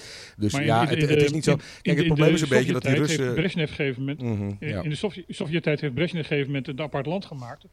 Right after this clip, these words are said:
Speaker 2: omdat hij dan in de Veiligheidsraad een extra stem had.
Speaker 1: Dat, eh, in Sovjet-tijd, ja, dat klopt. Maar het, eh, historisch was er natuurlijk, zat er wel enige logica achter, hè.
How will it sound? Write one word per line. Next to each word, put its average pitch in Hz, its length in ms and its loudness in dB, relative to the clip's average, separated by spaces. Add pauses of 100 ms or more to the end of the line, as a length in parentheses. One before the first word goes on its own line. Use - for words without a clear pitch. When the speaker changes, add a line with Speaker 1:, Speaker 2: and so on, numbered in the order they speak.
(180)
Speaker 2:
omdat 165 220 0
hij 165 100 0
dan 156 100 -2
in 147 60 -4
de 135 80 -6
Veiligheidsraad 139 760 -4
een 160 220 -8
extra 156 320 -6
stem 170 260 -6
had. 110 220 -12 (1160)
Speaker 1:
Dat, 127 300 0
eh, 147 200 -4
in 151 120 2
Sovjet-tijd, 190 500 0
ja, 160 160 2
dat 127 80 -2
klopt. - 280 -8
Maar 127 280 -4
het, 120 140 -8
eh, 123 240 -6
historisch 123 600 -2
was 131 180 -6
er 131 100 -4
natuurlijk, 120 320 -4
zat 120 160 -4
er 120 60 -6
wel 120 160 -4
enige 127 320 -4
logica 101 460 -2
achter, 87 280 -10
hè. 107 100 -2